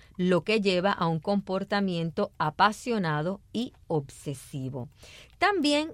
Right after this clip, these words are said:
se activa el sistema de recompensas y genera dopamina, ¿ok? Que tiene como un efecto similar a la cocaína, que es una sensación de placer y motivación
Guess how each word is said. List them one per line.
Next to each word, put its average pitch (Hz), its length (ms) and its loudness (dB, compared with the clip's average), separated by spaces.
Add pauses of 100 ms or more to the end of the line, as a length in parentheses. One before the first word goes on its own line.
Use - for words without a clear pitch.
se - 320 -2
activa 196 760 -2
el 175 160 -4
sistema 226 640 -2
de 165 220 -2
recompensas 170 1400 -2 (340)
y 269 200 0
genera 233 580 2 (180)
dopamina, 190 1000 4 (340)
¿ok? 165 200 -4 (540)
Que 208 320 2 (380)
tiene 320 680 0 (480)
como 214 260 4
un 262 80 0
efecto 302 420 0
similar 254 460 2
a 262 40 4
la 214 140 4
cocaína, 185 720 2 (240)
que 202 80 -2
es 196 60 4
una 247 180 2
sensación 208 680 -2
de 233 100 0
placer 220 580 -2 (100)
y 233 140 0
motivación 190 1040 0